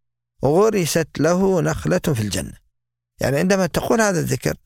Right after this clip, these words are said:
تكسب الحسنات، إيه، ت-، يثقل الميزان، تأتي بأفضل الذكر، تزرع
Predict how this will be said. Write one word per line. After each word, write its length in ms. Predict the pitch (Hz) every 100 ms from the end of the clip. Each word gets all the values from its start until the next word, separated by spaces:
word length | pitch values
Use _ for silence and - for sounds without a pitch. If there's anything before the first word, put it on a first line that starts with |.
| -
تكسب 320 | 156 - 147
الحسنات، 520 | 135 117 123 127 147 - _ _ _ _ _ -
إيه، 760 | - 64 58 58 - 87 90
ت-، 320 | - - - - 147 -
يثقل 420 | 156 165 - 147
الميزان، 760 | - 131 127 123 113 156 175 170 - _ _ _ _ _
تأتي 360 | - 175 147 151
بأفضل 460 | 135 185 175 165
الذكر، 500 | 160 139 175 - 175 - _ _ _ _ _ _
تزرع 460 | - 254 196 208 151